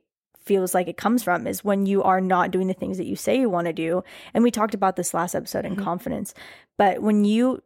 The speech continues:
Speaker 1: wanna do things for yourself, or you see this version of yourself and you're not taking action, you're not gonna feel good. And then it'll be so easy for anybody to make you feel less than you are, because all they have to say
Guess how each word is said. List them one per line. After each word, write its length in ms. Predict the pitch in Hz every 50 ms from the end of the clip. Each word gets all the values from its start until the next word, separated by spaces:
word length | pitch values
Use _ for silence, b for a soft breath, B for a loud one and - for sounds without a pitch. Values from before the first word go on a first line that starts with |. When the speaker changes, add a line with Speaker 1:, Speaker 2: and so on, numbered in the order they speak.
| _ - -
Speaker 1:
wanna 380 | 214 190 190 196 196 220 233
do 160 | 220 196 208
things 220 | 202 - 233 233 -
for 80 | -
yourself, 340 | 240 240 233 - 226 233 226 -
or 80 | - 208
you 240 | 208 202 202 208 208
see 480 | - - - - 196 202 214 220 220 -
this 260 | - 185 202 190 -
version 320 | - 175 180 185 185 202 208
of 100 | 208 202
yourself 340 | 214 208 - 214 208 208 208 -
and 160 | 202 196 190
you're 100 | 190 196
not 460 | 190 190 190 190 185 190 214 214 - _ _
taking 320 | - - 226 - 208 202 -
action, 600 | - 170 170 170 - - - 240 247 247 254 269 - B B B B B
you're 180 | - 208 240 262
not 240 | 240 214 208 233 -
gonna 160 | 294 285 277
feel 360 | - - - 196 196 214 254
good. 280 | 214 196 180 170 170 -
And 200 | - 220 226 226
then 220 | 220 208 208 190 -
it'll 160 | - 226 233 226
be 120 | 208 226
so 340 | - - - - 208 214 226
easy 300 | - 220 220 208 233 226
for 160 | - 214 -
anybody 560 | - 196 208 202 214 220 196 208 220 240 254
to 140 | 226 - 208
make 240 | 202 202 202 190 -
you 60 | 214
feel 260 | - - - 202 185 175
less 240 | 180 175 185 - -
than 140 | - 202 196
you 180 | 196 185 175
are, 240 | 175 185 185 202 220
because 320 | 196 214 - - 202 196
all 140 | - 196 196
they 80 | 202 214
have 140 | 220 220 -
to 80 | - 185
say 500 | - - 220 226 226 208 196 190 190